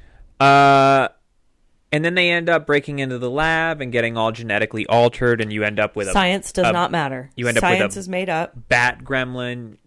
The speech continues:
Speaker 1: You end up with a spider gremlin.
Speaker 2: A
Speaker 1: You
Speaker 2: vegetable
Speaker 1: a ve-,
Speaker 2: gremlin.
Speaker 1: veggie gremlin and, uh,
Speaker 2: Smart
Speaker 1: smart
Speaker 2: gremlin.
Speaker 1: gremlin who drank brain hormones.
Speaker 2: Yeah, like, as you, as you do.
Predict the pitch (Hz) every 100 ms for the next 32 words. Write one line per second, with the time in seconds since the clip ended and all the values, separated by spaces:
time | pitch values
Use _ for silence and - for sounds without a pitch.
0 | _ 117 113 110 104 101 101 - 107 98
1 | 95 90 90 92 _ _ _ _ _ _
2 | _ _ _ - - - 131 135 127 117
3 | 120 113 113 113 110 180 175 180 185 196
4 | 175 175 180 175 175 117 113 123 123 127
5 | 127 120 120 120 120 117 117 117 - 110
6 | 107 104 104 104 104 101 - 107 98 50
7 | 50 50 - - _ _ - - 214 190
8 | 135 135 127 120 113 104 107 120 117 113
9 | 117 117 110 - _ _ 107 107 123 131
10 | 147 131 113 101 95 92 - 92 - 175
11 | - 175 170 - 170 156 160 156 160 160
12 | 160 165 165 143 147